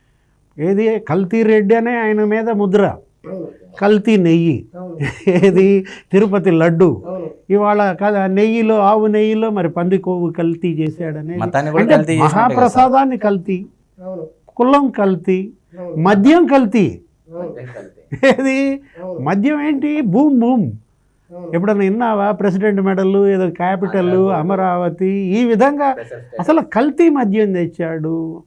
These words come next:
Speaker 1: ఆ, ఇవాళ మద్యం కుంభకోణం, అదో పెద్ద స్కామ్, పంతొమ్మిది వేల కోట్లు. ఒక మద్యంలోనే మూడు వేల నూట పదమూడు కోట్లు ఈ కల్తీ మద్యం బ్రాండ్లు తెచ్చి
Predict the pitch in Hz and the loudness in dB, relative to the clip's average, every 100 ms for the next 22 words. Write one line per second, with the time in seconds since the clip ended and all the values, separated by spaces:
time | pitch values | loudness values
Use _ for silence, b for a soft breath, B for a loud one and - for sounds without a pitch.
0 | - 208 240 226 226 220 196 190 220 208 | -4 -2 0 0 2 2 0 0 0 -2
1 | 190 185 190 175 180 185 220 165 160 160 | -4 -2 -4 -4 -6 -6 -4 -4 -4 -4
2 | 151 175 175 - 185 226 196 156 160 147 | -4 -4 -6 -4 -4 -4 -6 -6 -4 -4
3 | 143 143 135 123 165 165 156 143 _ _ | -4 -4 -6 -6 -4 -6 -8 -14 _ _
4 | _ _ 156 160 B - 156 185 160 180 | _ _ -20 -20 B -8 -2 0 2 0
5 | 180 262 302 285 277 269 294 247 240 233 | 2 2 2 4 2 2 0 2 4 4
6 | 226 214 202 202 196 185 185 190 180 170 | 4 0 0 -2 -2 -2 -2 -2 -2 0
7 | 226 247 - 277 208 175 208 247 226 254 | -2 -2 -2 0 0 -2 -4 -6 -4 -4
8 | 214 196 170 196 170 156 190 202 180 180 | -2 -4 -2 -4 -2 -4 -4 -4 -4 -4
9 | 175 - 185 165 | -6 -6 -6 -6